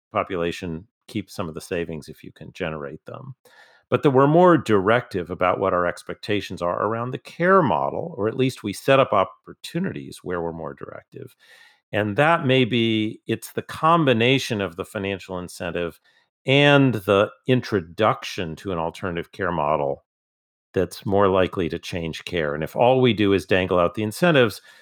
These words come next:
what happens is people pick the low-hanging fruit, and the fruit at the top of the tree, it, it's hard, and some people get there, but most don't. Is, is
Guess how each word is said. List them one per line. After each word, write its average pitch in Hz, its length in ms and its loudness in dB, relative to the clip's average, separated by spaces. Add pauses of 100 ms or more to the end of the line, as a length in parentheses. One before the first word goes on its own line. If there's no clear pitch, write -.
(240)
what 101 160 2
happens 98 460 -2
is 95 180 0
people 80 360 -10
pick - 240 -16
the 82 80 -10
low-hanging 87 460 -6
fruit, 80 340 -8
and 90 120 -8
the 87 60 -10
fruit 90 240 -8
at 90 120 -10
the - 100 -20
top 82 240 -10
of 85 60 -14
the - 60 -10
tree, 92 560 -6 (440)
it, - 220 -6
it's 113 220 -2
hard, 139 360 4
and 113 480 2
some 127 220 0
people 131 260 -4
get 131 220 -2
there, 110 160 -2
but 98 160 -6
most 117 380 -8
don't. - 340 -2
Is, - 280 -20 (100)
is - 100 -20